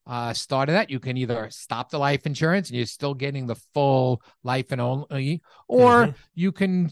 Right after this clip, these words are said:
Speaker 1: keep the life insurance for your, your children or your grandchildren. So, uh,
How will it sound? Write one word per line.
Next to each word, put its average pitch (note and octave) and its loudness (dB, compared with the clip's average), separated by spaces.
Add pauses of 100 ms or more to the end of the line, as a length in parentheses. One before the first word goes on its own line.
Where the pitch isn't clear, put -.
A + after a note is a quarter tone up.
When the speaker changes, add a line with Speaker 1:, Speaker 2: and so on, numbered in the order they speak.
Speaker 1:
keep F3 -4
the F3 -4
life D#3+ 0
insurance D#3 -2
for D3+ -4
your, C3+ 0 (240)
your B2+ -2
children C#3 -2
or B2+ -2
your B2 -2
grandchildren. A#2+ -4
So, A#2+ -2
uh, A#2 0